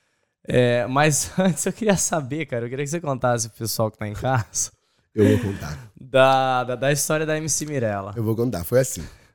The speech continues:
Speaker 2: Lá em São Paulo, São Paulo é a terra do influenciador, né?
Speaker 1: Ah.
Speaker 2: Então, tipo assim, e pra você, a galera sempre faz festa, sempre faz, tipo, sempre faz essas festas.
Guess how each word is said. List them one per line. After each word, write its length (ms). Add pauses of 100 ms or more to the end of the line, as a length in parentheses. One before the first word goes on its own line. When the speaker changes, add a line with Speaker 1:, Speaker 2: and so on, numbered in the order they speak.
(460)
Speaker 2:
Lá 200
em 60
São 180
Paulo, 400 (400)
São 180
Paulo 220
é 40
a 40
terra 260
do 60
influenciador, 680
né? 200 (220)
Speaker 1:
Ah. 300 (320)
Speaker 2:
Então, 560
tipo 120
assim, 240
e 60
pra 160
você, 440 (340)
a 100
galera 240
sempre 240
faz 260
festa, 600
sempre 220
faz, 180
tipo, 280 (180)
sempre 340
faz 160
essas 220
festas. 380